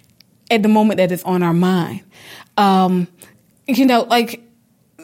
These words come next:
I mean, I, I think if you just think about the kinds of things you put into the atmosphere, the kind of toxicity, and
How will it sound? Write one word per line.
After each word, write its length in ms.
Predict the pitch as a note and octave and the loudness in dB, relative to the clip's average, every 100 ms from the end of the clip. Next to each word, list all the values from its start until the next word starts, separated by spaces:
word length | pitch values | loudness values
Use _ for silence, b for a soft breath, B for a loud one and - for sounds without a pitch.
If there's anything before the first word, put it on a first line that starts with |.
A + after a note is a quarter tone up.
| - | -8
I 60 | D4 | -2
mean, 180 | D4 B3 | 0 -2
I, 200 | C4 C4+ | -2 -4
I 20 | |
think 220 | D4 D4 | -2 -2
if 80 | B3 | 0
you 120 | B3+ | 0
just 160 | B3 A#3+ | -2 -4
think 140 | C#4 | -4
about 320 | B3 G#3+ G3+ | -2 -2 -2
the 80 | G#3 | -6
kinds 380 | - A3 A#3 G#3+ | -8 -4 -2 -4
of 80 | G#3+ | -4
things 280 | A3+ G#3+ | -4 -2
you 60 | G#3+ | -4
put 320 | - - A#3+ | -4 -2 -2
into 500 | A#3 G#3+ - A3+ G#3+ B B B | -2 -8 -4 -2 -4 B B B
the 120 | - | -4
atmosphere, 520 | G#3 - G#3 F#3+ F#3+ | -4 -4 -8 -8 -8
the 100 | F#3 | -8
kind 220 | F#3+ G3+ G3 | -6 -4 -4
of 60 | |
toxicity, 760 | G3 F3 - G#4 G#4+ G#3+ F3+ B B B B _ | -4 -6 -6 -6 -4 -4 -4 B B B B _
and 720 | B3 B3 A#3+ A#3 A#3+ G#3+ - | -2 0 2 2 0 -4 -16